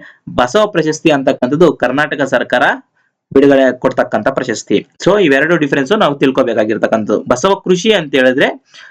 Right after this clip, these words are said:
ಪಂಚಮಸಾಲಿ ಮಠ ಕೊಟ್ರೆ ಬಸವ ಪ್ರಶಸ್ತಿ ಬಂದು ಕರ್ನಾಟಕ ರಾಜ್ಯ ಸರ್ಕಾರ ಕೊಡ್ತಕ್ಕಂಥದ್ದು. ಹದಿನೈದನೇ ಪ್ರಶ್ನೆ,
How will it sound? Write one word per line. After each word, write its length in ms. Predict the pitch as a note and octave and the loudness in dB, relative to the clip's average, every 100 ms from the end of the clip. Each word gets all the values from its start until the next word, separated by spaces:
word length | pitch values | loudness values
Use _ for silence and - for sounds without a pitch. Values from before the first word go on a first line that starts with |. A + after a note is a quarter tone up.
| _ | _
ಪಂಚಮಸಾಲಿ 640 | - D3+ E3+ F#3 F3 D#3 D3+ | -2 -2 -2 -4 -2 -2 0
ಮಠ 220 | C#3 C#3 | -2 -2
ಕೊಟ್ರೆ 640 | C#3 F3 - F#3 D#3 E3+ - - - | -4 -4 0 0 -2 -8 -20 -20 -10
ಬಸವ 340 | - C3 A#3 A3+ | -4 0 2 2
ಪ್ರಶಸ್ತಿ 380 | D#3 D3 - | 0 -4 0
ಬಂದು 460 | C#3 C#3+ F3+ C#3 C#3+ - _ - | 2 4 4 4 0 -8 _ -4
ಕರ್ನಾಟಕ 460 | C3 D3 E3 D#3 | -4 -2 -2 -2
ರಾಜ್ಯ 260 | D3+ C3+ C3 | -2 -2 -2
ಸರ್ಕಾರ 360 | C3 A#2 B2+ E3+ - _ | -2 -2 0 -2 -4 _
ಕೊಡ್ತಕ್ಕಂಥದ್ದು. 720 | C3 - - A2 - - - _ _ _ _ _ _ _ _ _ _ _ _ - | -4 -4 -6 -10 -14 -20 -20 _ _ _ _ _ _ _ _ _ _ _ _ -4
ಹದಿನೈದನೇ 360 | A#2+ B2 B2 A#2+ | -2 -2 -2 0
ಪ್ರಶ್ನೆ, 360 | F#3 A3+ G3 | 0 0 0